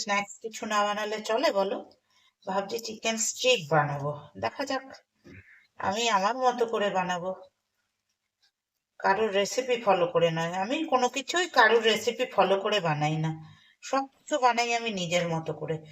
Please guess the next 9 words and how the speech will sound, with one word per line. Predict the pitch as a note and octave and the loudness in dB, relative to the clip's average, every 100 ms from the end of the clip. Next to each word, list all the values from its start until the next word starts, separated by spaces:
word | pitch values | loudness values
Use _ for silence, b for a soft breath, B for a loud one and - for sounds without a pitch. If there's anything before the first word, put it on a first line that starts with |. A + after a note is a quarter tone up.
| B B - | B B 0
এই | F3+ | 2
দেখো, | E3 - F3 | 0 0 -2
এরকম | F#3+ F3+ | -2 -2
সরু | F#3+ F3 - | -4 -4 -4
সরু | G3+ G3 | -4 -4
করে | G3+ G3+ E3+ | -4 -2 -2
কেটে | D3+ D3+ D3 | -2 -2 -4
নিচ্ছি, | D3+ D3+ - D#3+ _ _ _ _ _ _ _ _ _ _ | -6 -8 -8 -10 _ _ _ _ _ _ _ _ _ _
কোনোটা | - G4+ G4+ | -4 -2 0